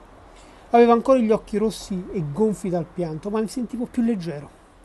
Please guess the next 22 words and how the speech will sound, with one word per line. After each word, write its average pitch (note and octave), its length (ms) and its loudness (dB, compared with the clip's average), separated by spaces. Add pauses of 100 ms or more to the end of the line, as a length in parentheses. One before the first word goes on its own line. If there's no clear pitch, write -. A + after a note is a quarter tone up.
(440)
I - 80 -6
frammenti A3 420 2
di F#3 100 -4
vita G3 180 -4
sprecata G3 480 -6
non F3 160 -4
si F3 100 -8
erano F#3+ 180 -4
affatto F#3 360 -8
dissolti E3 600 -2
con D3+ 120 -8
il C#3+ 80 -8
passare D#3 420 -8
delle D3+ 220 -4
ore, D#3 160 -6
ma G#3+ 100 -6
sentivo A#3+ 400 -6
il F#3+ 100 -2
peso B3 400 -8 (600)
farsi - 320 -14
meno G3+ 200 -4
opprimente. E3 580 -10